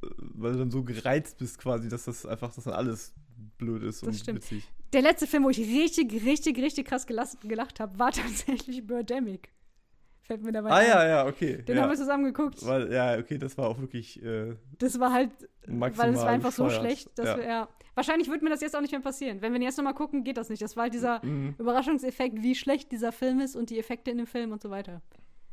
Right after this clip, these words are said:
Speaker 2: Wir haben früher,
Speaker 1: Ja.
Speaker 2: äh, in regelmäßigen Abständen einen schlechte Filmeabend gemacht. Müssen wir
Speaker 1: Mhm.
Speaker 2: wieder einführen.
Speaker 1: Ja, müssen wir instanzieren wieder.
Speaker 2: Ähm, es gibt noch so viele Themen.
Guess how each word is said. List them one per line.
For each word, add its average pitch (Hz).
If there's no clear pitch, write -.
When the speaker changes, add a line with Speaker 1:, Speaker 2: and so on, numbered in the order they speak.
Speaker 2:
Wir 233
haben 240
früher, 262
Speaker 1:
Ja. 240
Speaker 2:
äh, 220
in 220
regelmäßigen 233
Abständen 220
einen 208
schlechte 214
Filmeabend 190
gemacht. -
Müssen 120
wir 226
Speaker 1:
Mhm. 208
Speaker 2:
wieder 208
einführen. 123
Speaker 1:
Ja, 117
müssen 123
wir 117
instanzieren 113
wieder. 110
Speaker 2:
Ähm, 214
es 233
gibt 311
noch 320
so 285
viele 349
Themen. 190